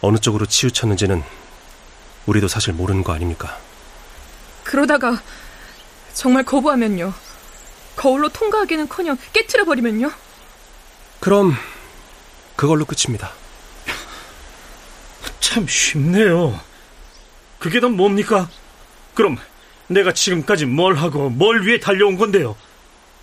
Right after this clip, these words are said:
Speaker 3: 정말 더 큰 일이 벌어지면요?
Speaker 1: 그건 그때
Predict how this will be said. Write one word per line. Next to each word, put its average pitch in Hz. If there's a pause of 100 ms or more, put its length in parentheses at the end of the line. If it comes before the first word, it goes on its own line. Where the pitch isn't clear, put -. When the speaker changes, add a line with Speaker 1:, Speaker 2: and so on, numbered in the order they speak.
(260)
Speaker 3:
정말 233 (600)
더 254
큰 233
일이 247
벌어지면요? 208 (460)
Speaker 1:
그건 196
그때 160